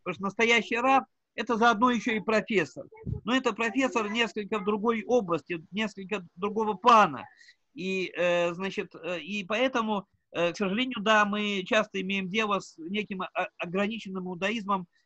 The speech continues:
с усечённой Торой, с, э, и так далее. Я уж не говорю о том, с какой наукой мы имеем дело, с абсолютно,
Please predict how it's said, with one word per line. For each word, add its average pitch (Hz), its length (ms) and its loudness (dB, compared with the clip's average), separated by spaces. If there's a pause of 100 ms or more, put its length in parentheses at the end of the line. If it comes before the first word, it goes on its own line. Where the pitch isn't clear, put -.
(120)
с - 140 -20
усечённой 190 640 -2
Торой, 208 480 2 (260)
с, - 180 -20
э, 170 300 0
и 185 120 -6
так 190 140 -6
далее. 196 220 -2
Я 240 100 0
уж 220 100 -6
не 202 80 -10
говорю 202 220 0
о 196 60 0
том, 208 180 -4
с - 40 -20
какой 214 280 -4
наукой 214 340 -2
мы 165 140 -4
имеем 175 300 -4
дело, 180 320 2
с - 80 -6
абсолютно, 202 640 -4